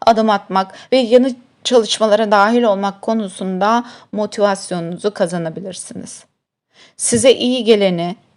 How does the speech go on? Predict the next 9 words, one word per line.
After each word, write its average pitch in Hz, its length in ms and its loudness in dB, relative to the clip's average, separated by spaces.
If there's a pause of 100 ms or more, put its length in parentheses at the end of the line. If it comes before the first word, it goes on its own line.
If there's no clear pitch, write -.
(340)
gelip 240 360 4
de 240 120 6
kalacak 226 600 2
olanı 175 520 0 (480)
istiyorsanız 226 1000 -2 (300)
size 226 400 2
iyi 277 400 -2
gelmeyle 214 960 2 (360)
yüzleşip 196 800 0